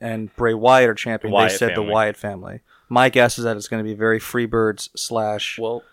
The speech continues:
Speaker 1: New
Speaker 2: New
Speaker 1: Day
Speaker 2: Day,
Speaker 1: style.
Speaker 2: yeah.
Speaker 3: Ring of Honor's got a triples championship
Speaker 1: Yeah.
Speaker 3: right now. Mexico triples.
Speaker 2: This also gives them an out for Randy down the road,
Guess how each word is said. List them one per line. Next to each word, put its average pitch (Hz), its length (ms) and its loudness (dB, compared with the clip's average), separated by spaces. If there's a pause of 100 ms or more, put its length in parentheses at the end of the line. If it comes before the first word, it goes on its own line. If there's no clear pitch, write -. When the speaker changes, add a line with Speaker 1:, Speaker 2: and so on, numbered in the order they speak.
(160)
Speaker 1:
New 117 200 0
Speaker 2:
New 107 40 -2
Speaker 1:
Day 110 220 2
Speaker 2:
Day, - 0 -
Speaker 1:
style. 85 480 -4
Speaker 2:
yeah. - 80 -10
Speaker 3:
Ring 120 160 -4
of 117 120 -4
Honor's 147 300 -4
got 131 140 -4
a 117 40 -4
triples 120 460 -10
championship 117 640 -8
Speaker 1:
Yeah. 120 160 -4
Speaker 3:
right 113 180 -6
now. 120 360 -8 (120)
Mexico 123 640 -8
triples. 127 720 -14
Speaker 2:
This 127 200 -6
also 151 240 6
gives 104 280 -4
them 95 140 -10
an 87 80 -8
out 92 240 -6
for 90 140 -10
Randy 90 340 -8
down 85 220 -10
the 82 60 -14
road, 90 300 -8